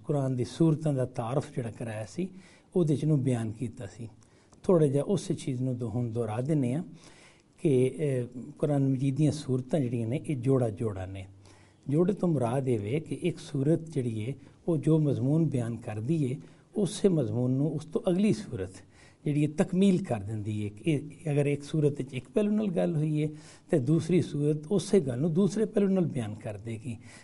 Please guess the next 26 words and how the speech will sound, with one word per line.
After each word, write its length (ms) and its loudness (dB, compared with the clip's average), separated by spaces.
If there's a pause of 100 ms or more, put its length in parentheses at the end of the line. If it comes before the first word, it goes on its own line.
(100)
ਜਾਂ 120 6
ਬਾਅਦ 320 0
ਵਕਤ 380 -2
ਇੱਕ 160 -4
ਸੂਰਤ 360 0
ਵਿੱਚ 120 -4
ਇੱਕ 100 -4
ਗੱਲ 220 -4
ਬਿਆਨ 360 -6
ਕਰਤੀ 400 -2
ਗਈ, 180 0 (380)
ਉਹਦੇ 180 6
ਹਵਾਲੇ 360 4
ਨਾਲ 140 4
ਕੁਝ 160 0
ਸਵਾਲਾਤ 640 0
ਜਿਹੜੇ 180 4
ਨੇ, 180 0 (280)
ਉਹਨਾਂ 180 4
ਦਾ 100 4
ਜਵਾਬ 360 0
ਦੂਸਰੀ 320 0
ਸੂਰਤ 320 -2
ਵਿੱਚ 160 -8
ਆ 140 -2
ਗਿਆ, 220 -6